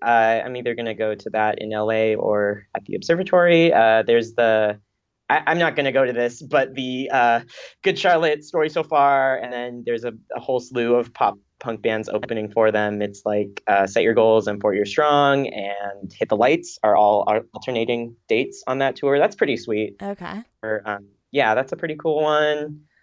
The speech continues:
Speaker 1: Um, what else do I got in here? Balance of Composure and Foxing.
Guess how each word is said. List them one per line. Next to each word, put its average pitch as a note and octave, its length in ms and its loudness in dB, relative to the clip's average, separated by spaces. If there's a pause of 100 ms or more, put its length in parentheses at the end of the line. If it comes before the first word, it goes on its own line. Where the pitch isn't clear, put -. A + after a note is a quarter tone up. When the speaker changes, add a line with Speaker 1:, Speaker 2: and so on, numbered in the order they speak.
(220)
Speaker 1:
Um, A#2+ 560 2
what B2+ 100 0
else G2+ 160 -2
do - 100 -10
I - 60 -8
got B1 160 -10
in G#2+ 80 -14
here? G#2 240 -6
Balance B2 240 -2
of B2 40 -18
Composure A#2+ 260 -2
and G2+ 120 -4
Foxing. D#3+ 540 -2